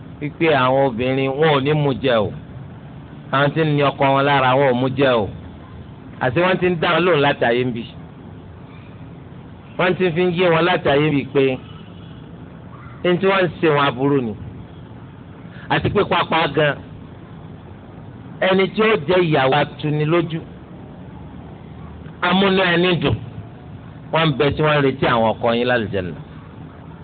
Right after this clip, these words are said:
Bẹ́ẹ̀ náà fẹ́ wá àlùjánnà ni. Ẹ má ní àwọn ọkọ yín lára.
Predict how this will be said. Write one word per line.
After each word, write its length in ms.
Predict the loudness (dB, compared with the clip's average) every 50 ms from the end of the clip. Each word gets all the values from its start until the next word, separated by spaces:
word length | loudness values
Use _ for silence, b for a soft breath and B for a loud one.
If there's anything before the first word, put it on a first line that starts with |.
| -18 -18 -18 -18 -18 -18 -18 -18 -18 -18 -18 -20 -20 -4
Bẹ́ẹ̀ 200 | 0 2 2 2
náà 140 | 2 2 2
fẹ́ 200 | 2 2 4 4
wá 80 | 4 4
àlùjánnà 460 | 2 0 0 2 0 2 2 2 0 -2
ni. 120 | -2 -6 -10 -14 -16 -16 -18 -18 -18 -18 -18 -18 -18 -18 -18 -18 -18 -18 -18 -16 -16 -16 -16 -18 -18 -18 -18 -18 -18 -18 -18 -20 -20 -18 -18 -18 -18 -18 -18 -18 -18 -20 -20 -14
Ẹ 100 | -4 0 2
má 100 | 4 4
ní 140 | 4 4 4
àwọn 200 | 4 4 4 4
ọkọ 180 | 2 2 2 2
yín 200 | 4 4 4 4
lára. 180 | 4 4 2